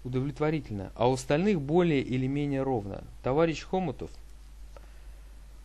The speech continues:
по-моему, сказал о дисциплине лишь на четверть. Перед нами стоит задача — выровнять эти зигзаги. Я не стану агитировать и митинговать, но мы должны со всей яростью обрушиться на разгильдяйство и расхлябанность.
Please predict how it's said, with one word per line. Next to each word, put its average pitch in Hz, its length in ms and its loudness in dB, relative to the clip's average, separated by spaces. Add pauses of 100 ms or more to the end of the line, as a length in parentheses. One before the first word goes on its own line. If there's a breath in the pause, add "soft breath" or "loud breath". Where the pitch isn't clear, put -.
(260)
по-моему, 127 440 6
сказал 147 440 2
о 131 80 0
дисциплине 139 720 -2
лишь 131 300 -4
на 143 240 -2 (140)
четверть. - 640 -4 (520)
Перед 131 220 2
нами 180 180 4
стоит 156 260 -2
задача — 139 440 2
выровнять 156 640 0
эти 127 200 -6
зигзаги. 117 540 -4
Я 131 160 2
не 180 140 2
стану 175 340 4
агитировать 143 720 -2
и 120 60 -4
митинговать, 127 800 0 (600 soft breath)
но 117 60 0
мы 165 140 2
должны 160 340 4
со 151 160 2
всей 151 260 0
яростью 139 640 2
обрушиться 131 460 -4
на 127 100 0
разгильдяйство 123 760 2
и - 180 -4
расхлябанность. 123 720 -2